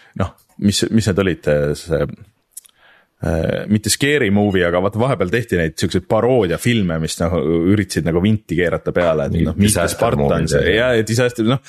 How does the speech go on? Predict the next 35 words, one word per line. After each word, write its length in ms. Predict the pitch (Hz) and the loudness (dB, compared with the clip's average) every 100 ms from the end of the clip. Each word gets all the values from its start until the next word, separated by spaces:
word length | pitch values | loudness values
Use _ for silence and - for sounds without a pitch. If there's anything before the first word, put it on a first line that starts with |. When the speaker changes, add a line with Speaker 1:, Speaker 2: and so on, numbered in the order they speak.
| - - | -16 -4
Speaker 1:
sihuke 260 | 185 160 | -2 0
sama 300 | 156 180 139 | 0 2 2
vibe, 300 | 113 135 120 | 2 2 0
sihuke 240 | - 110 113 | -2 -2 -2
kaks 240 | 147 - | -2 0
tuhat 160 | 101 101 | 0 2
alguse 400 | 120 95 92 82 | 0 0 0 0
sihuke 300 | 85 - 104 | 0 0 2
huumor, 380 | 113 95 80 78 | 4 2 0 -4
mis 260 | 82 - - | -6 -6 -2
mulle 280 | 85 80 76 | 2 2 2
Speaker 2:
Mm. 80 | |
Speaker 1:
kuidagi 320 | - 73 80 87 | -2 -2 2 4
üldse 400 | 101 95 - 78 | 2 2 -2 -2
ei 80 | |
lähe 180 | 76 78 | -2 -6
korda. 300 | 76 76 - _ _ _ _ _ _ | -8 -8 -10 _ _ _ _ _ _
Speaker 2:
Lihtsalt, 480 | 98 76 - - - | -2 0 -2 -4 0
äh, 140 | 82 80 - - - | 0 0 -4 -14 -4
for 180 | 92 78 | -2 0
the 80 | |
record, 400 | 80 87 - 71 69 | 0 0 0 -2 0
ma 120 | 76 | -2
ütlen, 240 | 73 76 | -2 -2
et 140 | 71 67 | -2 -2
nagu 640 | 71 67 69 67 69 - - | -4 0 0 2 0 -4 -10
Scary 400 | - - 78 71 | -6 -2 0 0
Movie 300 | 67 65 67 | 0 0 0
dest 240 | 69 - 76 | -2 -2 -2
ma 80 | 69 | 0
ei 60 | |
luba, 500 | 67 67 67 67 - - _ - | 0 0 0 0 -4 -16 _ -8
äh, 540 | - - - 82 - | -6 -4 -2 0 0
mitte 320 | 78 80 - 73 | 0 0 -2 -2
kellelgi 460 | 78 71 67 67 | -2 -2 -2 -2